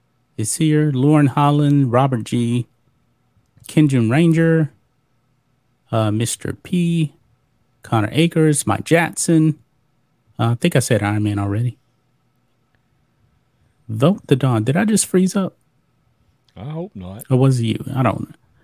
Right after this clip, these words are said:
Speaker 1: I've been having
Speaker 2: I
Speaker 1: a
Speaker 2: hope
Speaker 1: problem on freezing up, and I t-, I,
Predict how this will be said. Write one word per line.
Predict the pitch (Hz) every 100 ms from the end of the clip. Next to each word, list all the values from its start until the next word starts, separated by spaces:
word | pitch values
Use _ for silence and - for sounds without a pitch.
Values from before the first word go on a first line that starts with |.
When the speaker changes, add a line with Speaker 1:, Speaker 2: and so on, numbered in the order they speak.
| _ _ _ -
Speaker 1:
I've | -
been | 202
having | 202 180
Speaker 2:
I | 120
Speaker 1:
a |
Speaker 2:
hope | 170
Speaker 1:
problem | 135 139 143
on | 123 110
freezing | - 127 127 120
up, | 110 139 139 _ _ _ _ _ _ _ _ _ -
and | 127 123 113
I | 113
t-, | - - -
I, | 135